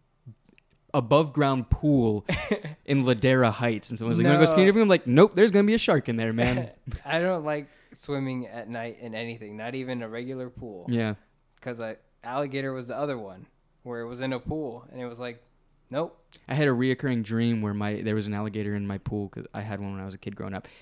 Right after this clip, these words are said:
Speaker 1: and my dad went to go, like, take something out of the pool, and it
Speaker 2: <laughs>
Speaker 1: just chomped him and was death rolling him, and my dad was just, like, laying there, like, "Uh," like, not, like, thrashing or anything like that. <laughs> Uh,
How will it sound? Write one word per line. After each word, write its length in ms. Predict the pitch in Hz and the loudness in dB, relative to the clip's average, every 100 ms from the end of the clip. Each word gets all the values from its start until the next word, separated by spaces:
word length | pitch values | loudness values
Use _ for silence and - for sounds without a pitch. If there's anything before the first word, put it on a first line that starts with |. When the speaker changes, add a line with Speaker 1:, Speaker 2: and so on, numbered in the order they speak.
| - | -6
Speaker 1:
and 120 | 127 | 0
my 120 | 127 | 0
dad 400 | 110 110 117 117 | 0 -2 0 0
went 160 | 117 113 | -2 -2
to 60 | |
go, 120 | 120 | -2
like, 200 | 117 110 - | -2 -2 -4
take 160 | 113 | -6
something 280 | - 117 110 | -4 -6 -6
out 120 | 113 | -6
of 60 | 110 | -6
the 80 | 110 | -6
pool, 280 | - 117 117 | -2 -2 -2
and 100 | 120 | -4
it 140 | 117 - | -6 -6
Speaker 2:
<laughs> 0 | |
Speaker 1:
just 240 | 113 - | -10 -10
chomped 400 | - - 135 131 | -10 -2 0 0
him 100 | 117 | -2
and 100 | 113 | -2
was 160 | 113 113 | -2 -4
death 340 | 101 123 135 - | -4 -4 -2 -4
rolling 260 | 113 107 | -4 -4
him, 140 | 110 110 | -6 -4
and 100 | 117 | -4
my 80 | 120 | -4
dad 280 | 120 139 131 | -2 0 0
was 100 | 117 | -4
just, 160 | 117 | -8
like, 220 | 127 110 - _ _ _ _ _ | -8 -10 -14 _ _ _ _ _
laying 340 | 135 139 131 | -4 -2 0
there, 140 | 120 120 | 0 2
like, 160 | 113 - - | 0 -2 -6
"Uh," 1040 | 117 131 135 135 135 131 131 131 123 117 113 | 0 2 2 2 0 -2 -2 -2 -2 -4 -6
like, 260 | 110 113 - _ - | -8 -10 -12 _ -8
not, 280 | 127 135 | -4 -2
like, 160 | 135 123 | -2 -4
thrashing 380 | 131 131 127 120 | -2 -2 -2 -6
or 20 | |
anything 240 | 107 113 110 | -8 -8 -10
like 140 | 107 | -10
that. 180 | 113 - | -10 -8
<laughs> 400 | 135 - 226 151 - - - _ - - | -4 2 2 2 -8 -20 -20 _ -18 -4
Uh, 380 | 151 131 123 120 | 2 4 4 2